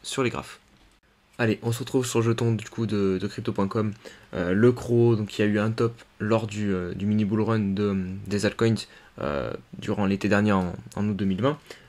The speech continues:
euh, où il a atteint zéro vingt. Là, actuellement, il est à neuf centimes. Donc vous voyez, il y a, il y a quand même un beau potentiel de gain. S'il retourne à son ancien A T H, il y a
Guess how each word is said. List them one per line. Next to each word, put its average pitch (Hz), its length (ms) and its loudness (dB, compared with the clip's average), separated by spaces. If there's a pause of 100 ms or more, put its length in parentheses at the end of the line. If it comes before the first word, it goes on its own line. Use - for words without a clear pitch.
(120)
euh, 98 100 2
où 101 140 2
il 98 60 4
a 101 40 4
atteint 101 260 -2
zéro 110 380 2
vingt. 143 200 2 (1080)
Là, 113 320 2
actuellement, 117 440 0
il 107 120 -2
est 98 40 2
à 90 60 2
neuf 104 200 2
centimes. 120 420 -2 (300)
Donc - 80 -14
vous 92 60 -8
voyez, 95 160 -2
il 92 60 -2
y 90 40 -2
a, 87 160 -6
il - 60 -8
y - 20 -12
a - 40 -14
quand - 120 -6
même 98 100 0
un 92 60 0
beau 117 160 0
potentiel 113 480 -2 (360)
de 104 160 -2
gain. 113 280 2
S'il 107 180 -6
retourne 104 440 -4
à 113 100 -6
son 113 160 -6
ancien 107 240 -6
A 101 40 -6
T 101 120 -8
H, 104 260 -6
il 110 40 -2
y - 20 0
a - 100 -8